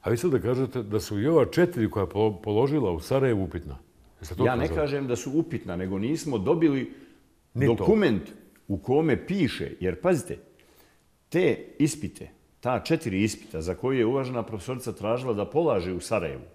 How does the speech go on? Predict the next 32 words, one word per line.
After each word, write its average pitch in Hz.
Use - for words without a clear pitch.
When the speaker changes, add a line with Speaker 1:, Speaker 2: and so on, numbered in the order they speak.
Speaker 2:
mi 113
nismo 165
dobili 147
uvjerenje 127
o 113
položenim 123
ispitima 123
ni 139
sa 151
Univerziteta 117
u 107
Sarajevu, 117
koje 147
bi 127
trebalo 147
da 117
sadrži 139
i 101
ta 160
četiri 185
i 143
ovih 143
deset 147
iz 120
Zagreba 127
koji 117
su 104
položeni. 78
To 127
su 143
ozbiljna 147
pitanja. 131